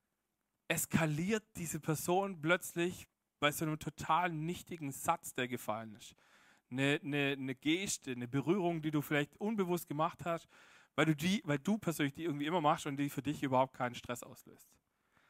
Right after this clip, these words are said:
Und es ist ganz oft, weil wir die Geschichte von den Personen nicht kennen. Ähm, ich hab's vorhin dem Team gesagt, auch durch diese Maskengeschichte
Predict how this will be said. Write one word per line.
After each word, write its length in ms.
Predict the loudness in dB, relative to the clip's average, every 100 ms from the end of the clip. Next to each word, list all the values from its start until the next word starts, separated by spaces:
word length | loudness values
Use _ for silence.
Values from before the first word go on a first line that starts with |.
| _ -20 -18
Und 100 | -6
es 120 | -2 -2
ist 140 | 2
ganz 220 | 2 2
oft, 300 | 0 -2 0
weil 160 | 0 2
wir 260 | 0 0 -4 -10 -12
die 80 |
Geschichte 680 | -6 -4 -2 -4 -6 -8 -10 -10 -20 _ _ _ _
von 200 | -8 -6
den 140 | -6
Personen 560 | -6 -4 -2 -2 -4 -8 -14 -20 -20 _
nicht 240 | -8 -8
kennen. 280 | -6 -6 -6 -14 _ 0
Ähm, 300 | 2 2 0
ich 140 | -4
hab's 160 | -6 -2
vorhin 280 | 0 2
dem 140 | 0 -4
Team 300 | -6 -4 -4
gesagt, 360 | 0 0 0 _ -20 -20 -20 -20 -20 _ _ _ _ _ _
auch 200 | 6 6
durch 160 | 6 0
diese 220 | 0 0
Maskengeschichte 840 | 2 2 0 -6 -4 -4 -8 -4